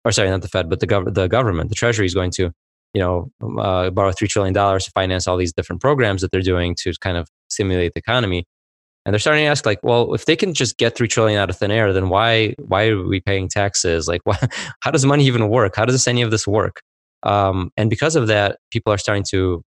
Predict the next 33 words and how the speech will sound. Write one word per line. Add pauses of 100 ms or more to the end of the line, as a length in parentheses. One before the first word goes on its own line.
(260)
uh, (120)
find
Bitcoin. (180)
'Cause
usually
when
you
ask
the
question
of (400)
how
does
money
work,
you
end
up
with, (380)
"Well,
what
are
other
options,
like,
besides
the
current
modern,
you
know,
monetary
system?"